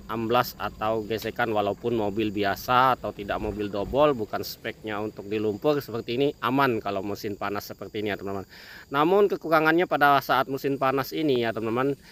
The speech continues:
bobot buah itu ya ringan ya, teman-teman, tidak seperti yang kita harapkan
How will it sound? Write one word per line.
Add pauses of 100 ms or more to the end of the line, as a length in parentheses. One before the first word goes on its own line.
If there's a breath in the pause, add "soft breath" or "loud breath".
(960 loud breath)
bobot
buah
itu
ya
ringan
ya,
teman-teman,
tidak
seperti
yang
kita
harapkan